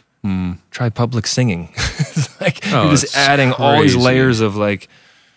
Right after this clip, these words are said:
Speaker 2: you, you're thinking about how you sound, you're thinking about the room, you're thinking about your voice, you're thinking about how you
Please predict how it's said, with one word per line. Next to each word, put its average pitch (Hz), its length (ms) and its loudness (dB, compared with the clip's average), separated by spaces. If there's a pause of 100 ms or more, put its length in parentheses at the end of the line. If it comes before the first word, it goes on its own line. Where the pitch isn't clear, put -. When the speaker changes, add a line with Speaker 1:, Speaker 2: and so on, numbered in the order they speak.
(380)
Speaker 2:
you, 107 100 -10 (300)
you're 98 120 -6
thinking 131 380 -2
about 113 360 2
how 101 140 -4
you 98 180 -4
sound, 120 440 2
you're 113 80 -2
thinking 120 240 -6
about 92 180 -4
the 90 80 -8
room, 120 420 0
you're 104 80 0
thinking 98 300 -6
about 90 220 -4
your 85 140 -12
voice, 120 360 0
you're 107 80 -8
thinking 92 240 -8
about 90 380 -6
how 95 100 -6
you 92 220 -6